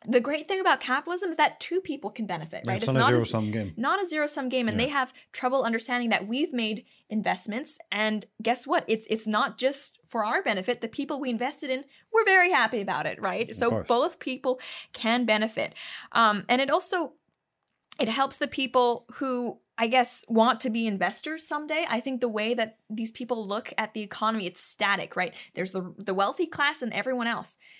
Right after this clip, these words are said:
Speaker 1: Studies have shown that is not how the economy works, which is great, uh, 'cause I think it should be mobile.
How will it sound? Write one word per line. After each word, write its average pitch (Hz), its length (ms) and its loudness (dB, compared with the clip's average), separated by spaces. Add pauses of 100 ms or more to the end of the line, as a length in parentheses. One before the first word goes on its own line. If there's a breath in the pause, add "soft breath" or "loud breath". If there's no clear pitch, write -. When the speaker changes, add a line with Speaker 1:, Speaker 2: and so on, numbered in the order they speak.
(180 soft breath)
Speaker 1:
Studies 254 360 -2
have 254 140 0
shown 302 340 0
that 202 160 2
is 202 140 0
not 208 300 2
how 277 140 0
the 247 120 -2
economy 220 480 -2
works, 170 420 -8
which 226 240 0
is 233 180 0
great, 226 460 -4
uh, 196 80 -2
'cause 196 220 -6
I 202 160 0
think 226 260 -6
it 196 80 -10
should 247 300 -4
be 220 120 -4
mobile. 208 400 -2